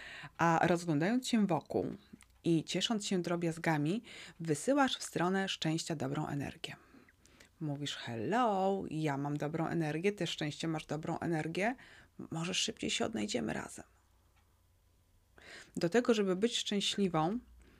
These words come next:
y, potrzeba wielu czynników.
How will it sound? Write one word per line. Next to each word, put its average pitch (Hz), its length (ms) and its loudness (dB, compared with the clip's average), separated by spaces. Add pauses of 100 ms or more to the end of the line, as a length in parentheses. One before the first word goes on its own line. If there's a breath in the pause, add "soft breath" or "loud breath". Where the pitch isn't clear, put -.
(440 loud breath)
y, 185 80 0
potrzeba 254 880 2 (960)
wielu 185 680 0 (160)
czynników. - 800 -2